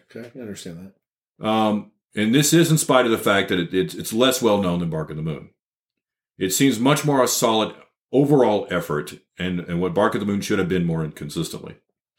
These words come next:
Speaker 2: I disagree with Ozzy on this being his worst solo album. It is not.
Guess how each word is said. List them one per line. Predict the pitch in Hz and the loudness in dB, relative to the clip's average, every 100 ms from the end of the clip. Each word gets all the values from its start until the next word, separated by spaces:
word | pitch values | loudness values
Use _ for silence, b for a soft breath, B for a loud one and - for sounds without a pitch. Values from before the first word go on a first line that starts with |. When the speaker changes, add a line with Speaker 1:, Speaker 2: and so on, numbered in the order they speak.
| _ - | _ -6
Speaker 2:
I | 165 | -2
disagree | 160 - 165 147 143 | 2 4 4 6 6
with | 139 | 4
Ozzy | 101 95 92 95 | 2 2 2 2
on | 90 | 2
this | 90 | 0
being | - 87 | -2 -2
his | 82 76 | -2 -2
worst | 76 69 | -4 -4
solo | 73 71 73 | -4 -4 -6
album. | - - | -10 -8
It | 90 87 | 0 2
is | 80 | 4
not. | 85 82 65 - | 2 2 -2 -8